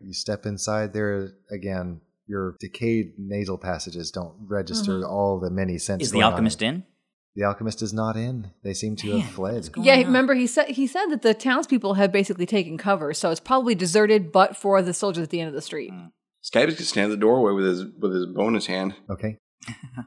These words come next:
Speaker 2: <laughs>
Speaker 1: There are several bottles on a counter, some of which have stoppers in them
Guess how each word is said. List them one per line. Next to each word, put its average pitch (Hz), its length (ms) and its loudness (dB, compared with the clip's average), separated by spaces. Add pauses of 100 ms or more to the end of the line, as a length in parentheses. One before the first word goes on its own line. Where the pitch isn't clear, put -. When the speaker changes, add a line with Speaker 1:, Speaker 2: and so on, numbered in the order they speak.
(200)
Speaker 2:
<laughs> 294 80 4 (960)
Speaker 1:
There 113 520 0 (300)
are 104 380 0
several 143 360 -2
bottles 110 720 0 (280)
on 113 160 -2
a 95 40 -6
counter, 104 640 -2
some 127 200 -2
of 110 120 -4
which 104 260 -4
have 101 280 -2
stoppers 90 460 -6
in 80 140 -10
them 98 200 -10